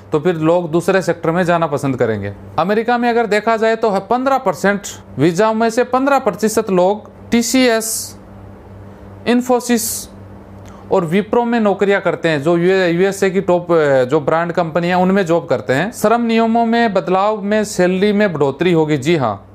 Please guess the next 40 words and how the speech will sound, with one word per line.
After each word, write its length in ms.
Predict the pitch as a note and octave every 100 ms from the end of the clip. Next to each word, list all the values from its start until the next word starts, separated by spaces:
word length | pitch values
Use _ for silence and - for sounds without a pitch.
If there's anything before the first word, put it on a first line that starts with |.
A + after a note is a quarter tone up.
| -
सैलरी 320 | - E3+ F3+ F#3+
बढ़ाना 380 | F3 D3+ D#3
भी 120 | F3 F#3
इसमें 220 | F3 F#3
प्रस्तावित 500 | D3 B2 C3+ E3 E3
है, 200 | F3 G3+ - - -
इसलिए 280 | F3+ G#3 A3
उन 140 | G#3+
कंपनियों 520 | G3+ F#3+ F#3 G3+ G#3+
एच 260 | F3+ G#3 G#3+
वन 220 | G#3+ A3
बी 180 | F#3 G#3+
वीजा 520 | F3+ F3+ F3 G#3 - - - - -
के 140 | A#3+ B3+
माध्यम 440 | G3 F3 F3 F3+
से 260 | - F3+ G#3+
कस्टमर 480 | A#3 - A#3 G#3+
की 140 | G#3+ A3+
साइड 300 | G3 F#3+ G3
पर 140 | G#3+
काम 340 | A3 F#3 F#3+ F#3+
करवाना 440 | F#3+ F#3 F#3+ G3+
महंगा 340 | F3+ F3 F3+
हो 160 | F3 D3+
जाएगा। 380 | C3+ A#2+ G#2+ G2+
अमेरिका 400 | E3+ G3 A3 A3
में 200 | A3 A3+
काम 300 | A3 F#3 G#3
कर 160 | G#3 G#3+
रही 300 | G3+ G3 G#3+
पचास 460 | B3+ G3+ - B3+ B3+
से 180 | B3
ज्यादा 360 | G#3+ F#3 F#3 A3
भारतीय 460 | D3 E3 G#3+ A#3 A3+
कंपनियों 500 | G3 F3+ F#3+ G3 F#3+
को 340 | G3 G3+ F#3+ F3+
एच 140 | F#3+
वन 200 | G3+ G#3+
बी 180 | G3 G#3
वीजा 460 | E3+ E3+ F3+ G3+